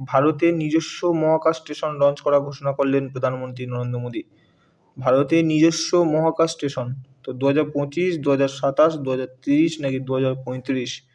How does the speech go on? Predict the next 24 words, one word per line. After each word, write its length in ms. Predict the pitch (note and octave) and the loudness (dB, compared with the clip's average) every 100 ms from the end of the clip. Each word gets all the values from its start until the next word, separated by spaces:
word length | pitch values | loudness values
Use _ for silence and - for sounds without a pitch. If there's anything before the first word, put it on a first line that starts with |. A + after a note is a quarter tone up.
| _ _ _ - | _ _ _ -8
তো 80 | |
সঠিক 200 | D3+ C#3 | -2 2
উত্তর 200 | C#3+ C#3+ | 2 2
হয়ে 100 | D3 | 4
যাবে 220 | C#3+ C#3+ F#3+ - - _ _ - | 6 4 2 -2 -18 _ _ -4
দু 180 | C3 C#3+ | 2 4
হাজার 400 | C#3 D3+ D3 - | 4 4 2 -4
পঁয়ত্রিশ। 600 | C3+ C3 C3 B2 B2 - _ _ _ _ _ _ _ _ _ _ _ _ _ _ _ _ - - | -4 -2 -2 -4 -6 -14 _ _ _ _ _ _ _ _ _ _ _ _ _ _ _ _ -20 -2
তো 80 | E3 | 4
এই 80 | D#3 | 4
পর্যন্ত 300 | D#3+ F3 F#3 | 6 4 4
ছিল 240 | F3+ F#3 | 4 6
আজকে 220 | E3+ - | 6 4
আমাদের 240 | E3 D#3+ E3 | 4 4 4
সেশনটি। 420 | D#3+ D#3 D#3 F3+ | 4 4 4 0
তো 120 | G3+ C#3+ | -2 -2
সেশনটি 300 | D#3 D#3+ D#3+ | 0 2 6
যদি 140 | D#3+ | 6
ভালো 180 | D#3+ C#3+ | 8 6
লাগে 180 | D3 D3 | 6 4
অবশ্যই 280 | C#3 C#3+ | 2 0
সেশনটিকে 340 | D#3 D3+ D3 C#3+ | -2 -2 0 2
লাইক 160 | C#3+ | 2
করবে 280 | C#3+ D3+ D3+ | 2 0 2